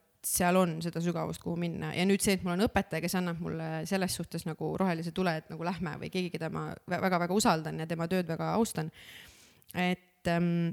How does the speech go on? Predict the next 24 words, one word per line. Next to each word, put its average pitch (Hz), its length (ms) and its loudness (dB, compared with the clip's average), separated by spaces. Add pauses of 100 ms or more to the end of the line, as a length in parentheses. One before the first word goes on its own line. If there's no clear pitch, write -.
(140)
aga 196 180 6
muusikal 190 960 6 (300)
kui 190 160 6
žanr, 185 640 4 (340)
muusikali 214 480 6
areng 180 480 4
minu 180 220 4
arust 156 260 -2
on 165 140 -2
väga-väga 170 400 0
huvitav 220 420 2
ja 165 80 0
sellepärast 180 480 0
ma 185 80 2
Hanna-Linna 170 400 2
koolis 180 240 2
ka 170 80 -4
seda 175 220 0
õpetan, 170 420 0
et 160 80 -6
ma 170 80 -4
olen 160 160 -2
muusikali 175 480 2
ajaloo, 165 380 0